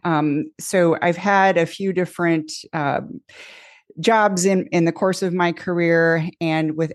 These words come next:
every one, the waiting list to see me was very long, and I would see people sort of for twenty, thirty minutes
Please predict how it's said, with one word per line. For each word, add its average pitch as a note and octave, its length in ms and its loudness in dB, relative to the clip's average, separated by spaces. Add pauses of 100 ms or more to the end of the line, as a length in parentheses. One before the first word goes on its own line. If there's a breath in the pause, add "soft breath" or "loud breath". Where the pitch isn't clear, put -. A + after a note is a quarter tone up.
every E3+ 600 0 (100)
one, E3 840 2 (240)
the E3+ 200 -4
waiting G3+ 540 0
list D3+ 400 -4
to E3 140 0
see G#3+ 340 2
me D3 240 2
was D3 280 0
very D3+ 280 0
long, D3+ 500 2
and C#3+ 80 -2
I C#3+ 120 -2
would D3 140 -4
see E3+ 180 -6
people D3 500 2
sort C#3 280 -4
of C3 120 -12
for - 100 -12
twenty, D3+ 380 0
thirty C#3+ 300 0
minutes C3+ 500 -6